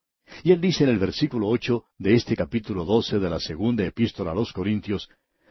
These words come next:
"Respecto a lo cual tres veces he rogado al Señor que lo quite de mí." Pensamos que puede haber sido una ceguera, pero eso no lo podemos probar. Cuando estudiemos el libro de Gálatas, trataremos de hablar un poco más sobre esto,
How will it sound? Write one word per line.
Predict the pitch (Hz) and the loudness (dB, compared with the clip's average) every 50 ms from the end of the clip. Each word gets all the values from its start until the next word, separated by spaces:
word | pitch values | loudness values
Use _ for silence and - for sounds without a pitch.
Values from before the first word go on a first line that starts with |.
| _ - | _ -4
"Respecto | - 123 120 110 - - - 139 135 - - 123 | 2 4 4 4 4 6 8 8 8 8 6 4
a | 110 | 4
lo | 104 95 85 | 4 4 2
cual | - 113 123 117 120 117 - - _ - | 2 4 6 6 6 4 2 -4 _ 4
tres | - 135 165 170 135 | 8 8 8 8 8
veces | 131 175 190 165 - - 101 85 78 - 110 | 6 6 6 6 6 2 -2 -2 0 2 4
he | 113 117 | 4 4
rogado | 110 110 104 92 95 113 127 127 120 117 | 4 2 0 4 6 6 6 6 6 4
al | 110 101 | 4 4
Señor | - 101 87 92 110 123 135 123 - | 2 -2 -2 2 2 2 2 2 2
que | - 127 | 2 2
lo | 131 117 | 2 2
quite | - 208 226 - - 170 | 2 2 2 4 4 4
de | 147 139 | 4 6
mí." | 139 143 117 - - _ _ _ _ _ _ _ _ _ _ _ _ _ _ _ _ _ _ - | 4 4 2 0 -2 _ _ _ _ _ _ _ _ _ _ _ _ _ _ _ _ _ _ 0
Pensamos | 160 147 - 190 175 151 123 - | 0 2 4 4 2 2 0 -2
que | 113 90 | -2 0
puede | - 123 120 | 2 4 4
haber | 98 95 95 - | 4 4 2 0
sido | - 117 107 101 | 0 0 0 0
una | 98 90 82 | 0 -2 -2
ceguera, | - - 92 82 90 123 120 90 76 67 - _ _ _ _ _ _ _ _ - | -2 -2 -2 2 4 6 6 6 4 -2 -8 _ _ _ _ _ _ _ _ -2
pero | - 87 90 98 | 0 0 4 4
eso | 101 - - - 92 | 2 2 0 -4 -6
no | 82 85 90 | -4 -4 -4
lo | 95 95 | -4 -4
podemos | - - 90 92 98 92 - | -2 -2 -2 0 -2 -2 -4
probar. | - - 98 117 147 131 - - - _ _ _ _ _ _ _ _ _ _ _ _ - | -4 0 2 4 4 4 2 0 -6 _ _ _ _ _ _ _ _ _ _ _ _ 2
Cuando | 127 131 156 | 4 6 6
estudiemos | 143 - 180 196 226 220 202 151 - | 4 4 4 2 4 4 2 2 0
el | 113 107 | 0 2
libro | 131 151 143 131 | 2 4 4 4
de | 107 95 | 2 4
Gálatas, | 80 110 131 120 104 87 - - 104 95 - - | 4 4 4 4 4 2 0 0 -2 -2 -2 -2
trataremos | - 139 127 - 139 170 180 165 135 | 0 0 2 4 4 2 2 2 2
de | 123 113 | 2 2
hablar | 98 117 131 | 4 4 4
un | 127 107 - | 4 2 0
poco | - 139 131 - - 98 | 0 0 0 0 -2 -2
más | 90 95 107 104 - | 2 4 4 4 2
sobre | - 98 87 85 85 104 120 | 0 -2 -2 0 2 2 2
esto, | - - - 117 98 | 2 0 -2 -4 -4